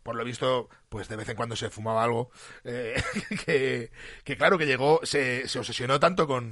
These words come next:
Händel, empezó a escuchar, no es que no lo conociera, obviamente sí lo conocía, pero que no era un asiduo, eh, oyente, ¿no? de, de música de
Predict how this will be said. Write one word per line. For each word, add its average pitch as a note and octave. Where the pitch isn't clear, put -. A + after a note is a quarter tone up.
Händel, D#3+
empezó C3
a C3
escuchar, B2+
no C3+
es B2+
que D3+
no C#3+
lo C3+
conociera, C3
obviamente B2
sí B2+
lo B2
conocía, B2
pero G#2+
que G#2+
no A#2+
era B2
un B2
asiduo, C3
eh, A#2+
oyente, C#3
¿no? C3+
de, A#2+
de -
música C#3
de C3+